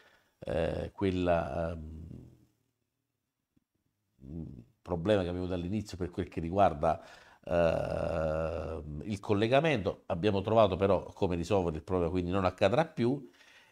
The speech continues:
E detto questo, eh, voglio lasciarvi, insomma, ricordandovi il fatto che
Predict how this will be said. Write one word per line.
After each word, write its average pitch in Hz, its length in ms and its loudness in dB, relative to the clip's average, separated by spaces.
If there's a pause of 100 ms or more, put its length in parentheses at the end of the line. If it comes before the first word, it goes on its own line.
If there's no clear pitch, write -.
(100)
E 110 180 2
detto 147 300 0
questo, 92 1800 2
eh, 64 40 -10
voglio 107 200 0
lasciarvi, 120 360 2
insomma, 87 500 -4
ricordandovi 101 600 0
il 85 60 -4
fatto 92 360 0
che 85 240 -4